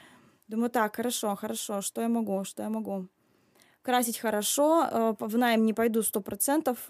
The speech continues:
А, и тут я вспоминаю, что когда-то я училась в музыкальной школе, когда-то где-то я там что-то пела, и просто у меня вот так вот в голове зажигается лампочка, я такая думаю, а что я могу? Я иду в какой-то ресторан, а,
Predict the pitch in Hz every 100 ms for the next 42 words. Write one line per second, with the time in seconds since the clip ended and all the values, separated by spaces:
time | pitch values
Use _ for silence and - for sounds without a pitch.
0 | - 202 196 202 208 269 233 - 214 220
1 | 233 - 208 190 208 208 196 196 208 196
2 | 208 196 196 196 202 - 330 330 214 202
3 | 202 196 196 196 190 190 185 208 196 190
4 | 269 294 311 285 - - - - 247 214
5 | 262 269 - 240 214 208 208 226 208 208
6 | 214 208 190 196 226 208 196 196 196 196
7 | 233 277 494 349 - 226 202 214 233 226
8 | 214 - - - 240 254 254 240 - 233
9 | 240 - - 392 392 311 247 214 269 302
10 | 294 269 247 208 - 233 208 208 202 214
11 | 339 403 _ _ _ _ _ _ _ _
12 | _ - _ _ - 208 202 196 196